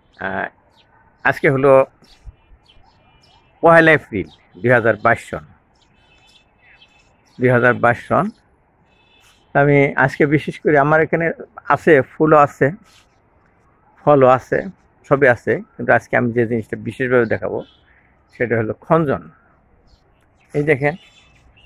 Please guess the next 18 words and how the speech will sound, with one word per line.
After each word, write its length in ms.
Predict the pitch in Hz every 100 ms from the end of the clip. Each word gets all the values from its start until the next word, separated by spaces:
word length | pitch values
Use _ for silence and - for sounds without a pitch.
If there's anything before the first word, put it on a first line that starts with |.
| _ - _ _ _ _ _ _ _ _ _ _ _ _ _ _ _ _ _ _ _ _ _ _ _ _
তার 160 | 170 170
আগে 180 | 196 208
বলে 240 | 180 190
নিচ্ছি 220 | 185 - -
খঞ্জন 500 | - 180 196 185 151
কি। 260 | - 80 - _ _ _ _
খঞ্জন 460 | - 151 180 208 175
হলো 200 | 160 180
আসলে 460 | - 123 113 127 - _ _ _ _
সাজনারই 800 | _ - 127 143 147 156 123 127
একটা, 420 | 165 120 _ 101 98
আহ, 800 | - _ _ _ _ 92 92 - _ _ -
ভিন্ন 240 | 123 120
রকম 320 | 107 - 104 92
জাত। 220 | 98 104 - _ _ _ _ _ _ _ _ _ _ _ _ -
এই 120 | 95
যে 180 | 92 87 -
দেখেন, 280 | 98 -